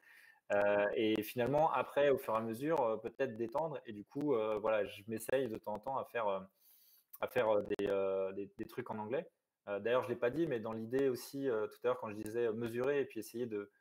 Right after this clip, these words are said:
de donner des, des objectifs aussi en termes de, de communauté ou d'impact, euh, moi, ces deux dernières années, euh, mon objectif, c'était de donner un talk en anglais. Euh, voilà, parce que je faisais pas mal, j'ai déjà fait pas mal de talks, mais j'avais jamais fait de talk en anglais.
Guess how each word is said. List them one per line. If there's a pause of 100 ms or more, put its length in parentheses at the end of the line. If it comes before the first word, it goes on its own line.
(440)
de
donner
des,
des
objectifs
aussi
en
termes
de,
de
communauté
ou
d'impact, (960)
euh, (240)
moi,
ces
deux
dernières
années, (460)
euh,
mon
objectif,
c'était
de
donner
un
talk (220)
en
anglais. (640)
Euh,
voilà,
parce
que
je
faisais (140)
pas
mal,
j'ai
déjà
fait
pas
mal
de
talks,
mais
j'avais
jamais
fait
de
talk
en
anglais.